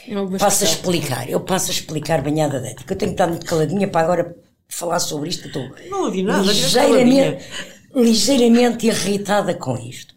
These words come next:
Speaker 2: Rui Rio foi eleito com o discurso da ética. Há três anos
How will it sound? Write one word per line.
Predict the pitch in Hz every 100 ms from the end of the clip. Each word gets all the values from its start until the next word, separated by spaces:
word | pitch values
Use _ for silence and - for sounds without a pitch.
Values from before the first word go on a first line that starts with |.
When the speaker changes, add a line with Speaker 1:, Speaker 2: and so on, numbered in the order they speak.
| _ _ - _
Speaker 2:
Rui | - 240
Rio | 220 262
foi | 285 - 196
eleito | 175 165 139 143 -
com | - 185
o | 185
discurso | - - 170 -
da | -
ética. | 120 - - - - _ _ _ _ _ _ _ _ - - - _ _
Há | -
três | 185 254 262 208
anos | 220 214 214 - -